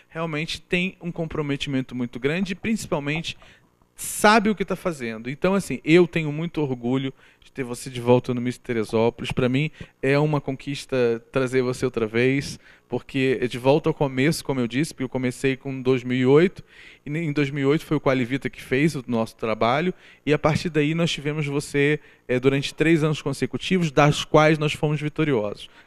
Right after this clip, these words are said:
no Miss Estado do Rio de Janeiro, com a Fernanda, com a Rafaela e com a Mariana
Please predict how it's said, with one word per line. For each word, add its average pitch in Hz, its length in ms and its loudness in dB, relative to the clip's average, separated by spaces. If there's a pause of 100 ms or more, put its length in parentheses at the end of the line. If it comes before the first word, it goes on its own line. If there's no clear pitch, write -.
(100)
no 131 120 -2
Miss 135 200 -4
Estado 123 340 0
do 131 60 0
Rio 131 80 0
de 120 60 -8
Janeiro, 123 360 -4
com 117 80 -2
a 110 100 2
Fernanda, 143 720 -2 (300)
com 127 200 2
a 113 140 -2
Rafaela 135 720 2
e 170 60 0
com - 120 -2
a 165 40 0
Mariana 160 520 0